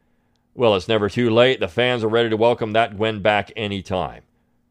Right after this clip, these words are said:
Well, why don't you just welcome her as she is? If you're gonna be tolerant and say, "We welcome all people, no matter what they are, we welcome you."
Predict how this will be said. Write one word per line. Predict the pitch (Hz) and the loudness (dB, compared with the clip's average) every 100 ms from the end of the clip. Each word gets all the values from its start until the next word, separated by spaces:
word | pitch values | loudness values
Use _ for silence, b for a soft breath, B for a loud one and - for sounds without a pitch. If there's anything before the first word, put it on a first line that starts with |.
| _ _ _ _ _ _ - | _ _ _ _ _ _ -8
Well, | 117 | -4
why | 110 | -2
don't | 113 - | -4 -6
you | |
just | 107 | -6
welcome | 90 101 113 107 | 0 0 0 -2
her | 104 | -2
as | 104 | -2
she | - 107 | -6 -6
is? | 151 127 | -4 -4
If | 87 | -8
you're | 95 | -10
gonna | 101 104 | -8 -6
be | 98 | -8
tolerant | - 98 107 113 85 | -8 -4 -2 -2 -6
and | |
say, | - | -10
"We | 90 147 | -12 -10
welcome | 196 123 101 85 98 | -6 -4 -4 -8 -4
all | 107 107 | 0 0
people, | - 92 - 62 | -4 -20 -18 -20
no | 78 | -16
matter | 160 254 | -8 -4
what | 226 240 240 | -2 -4 -4
they | 240 | -6
are, | 240 131 | -2 -4
we | 113 | -4
welcome | 135 113 151 - 90 | -4 0 0 0 -10
you." | 78 53 | -14 -18